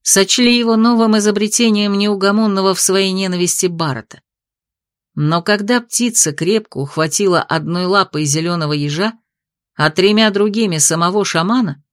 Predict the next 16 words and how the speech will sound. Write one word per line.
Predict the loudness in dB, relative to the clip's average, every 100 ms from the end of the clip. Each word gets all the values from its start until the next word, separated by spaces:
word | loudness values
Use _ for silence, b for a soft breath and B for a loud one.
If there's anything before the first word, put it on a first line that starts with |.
| _ _ _ _ _
начали | -2 0 0 0 0
сомневаться | 0 2 2 2 0 0 -2 -2
в |
собственных | -2 -2 -4 -6 -6 -4
выводах. | -2 0 -4 -10 -20 _ _ _ _ _
А | -6 -4
птица | -2 2 2 2 2 2
уже | 0 2 0
взмыла | 2 2 4 4 2 0
в | 0
небо, | -2 0 0 -2 -4
стремительно, | -4 -2 0 4 4 4 2 0 -2
как | -2 -2 0
умели | 2 2 2 0
только | 0 0 0 -4
фантомы. | -2 -6 -6 -6 -6 -10